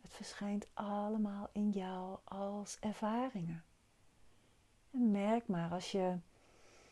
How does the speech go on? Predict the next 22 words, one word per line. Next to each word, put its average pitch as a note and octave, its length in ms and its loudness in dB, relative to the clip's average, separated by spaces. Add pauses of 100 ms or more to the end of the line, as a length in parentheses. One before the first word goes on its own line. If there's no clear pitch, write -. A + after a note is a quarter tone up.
(560)
probeer F#3+ 440 6
maar F#3+ 180 6
eens F#3 140 -2
met G3 200 -2
jouw G3 160 4
bewustzijn F3+ 760 2
het G3 120 -6
geluid F#3+ 540 2
van G#3+ 140 2
mijn G#3+ 180 4
stem A#3+ 320 0
vast - 340 -4
te - 80 -8
pakken. E3 440 -12 (1300)
Dan G3+ 160 -8
zul G#3 160 2
je G3+ 120 6
merken F#3 680 2
dat F#3 340 0
dat F#3+ 160 -2 (100)
niet G3 180 -2
lukt. C4+ 460 2